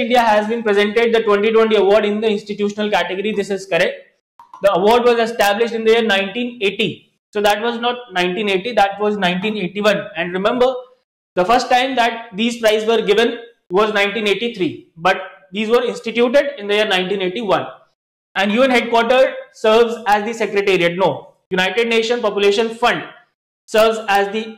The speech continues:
uh, as the secretariat. So this state, both the statement two and three are incorrect. So only two and three. Option B, only two and three should be the correct answer. Question number twenty, let's talk about this now.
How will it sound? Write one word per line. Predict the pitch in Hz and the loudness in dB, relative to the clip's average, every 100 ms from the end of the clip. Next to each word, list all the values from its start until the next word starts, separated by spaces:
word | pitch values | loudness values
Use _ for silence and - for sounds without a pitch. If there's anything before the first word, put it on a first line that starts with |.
| - | -4
uh, | 185 180 208 | 0 0 2
as | 196 196 | 0 0
the | 247 | -2
secretariat. | 208 175 170 165 147 143 | -2 -2 0 0 0 -2
So | 185 | -2
this | 214 | -2
state, | 220 214 214 214 | 2 0 0 -6
both | 180 202 220 220 | 2 4 4 2
the | 220 214 | -2 -2
statement | 202 196 220 220 | -4 -4 -6 -4
two | 208 | -4
and | 196 | -4
three | 190 | 0
are | 196 190 | 0 0
incorrect. | 180 175 226 - - | 0 0 -2 -4 -8
So | - 202 226 220 - | 0 2 2 0 -10
only | 190 196 196 254 233 | -4 -2 0 -2 -2
two | 226 | 0
and | 208 208 | 0 0
three. | 208 170 - _ _ _ _ _ _ - | -2 -4 -6 _ _ _ _ _ _ -4
Option | 170 - 226 | -2 0 0
B, | 233 | 2
only | 240 226 226 | 2 2 0
two | 214 | 0
and | 202 | -2
three | 202 202 | -2 -2
should | 202 185 | -2 0
be | |
the | 185 240 - - _ - | 2 0 -2 -16 _ -4
correct | 190 208 208 | -2 -2 0
answer. | 160 135 - 120 _ _ _ _ _ _ _ _ _ _ _ | -2 -4 -12 -18 _ _ _ _ _ _ _ _ _ _ _
Question | 170 175 208 | -6 -2 0
number | 214 220 | 2 0
twenty, | 202 190 226 | -2 -2 -2
let's | 214 208 - | -4 -4 0
talk | 180 | 0
about | 180 202 190 | 2 0 0
this | 202 | -2
now. | 208 226 - - - | 0 0 0 -12 -20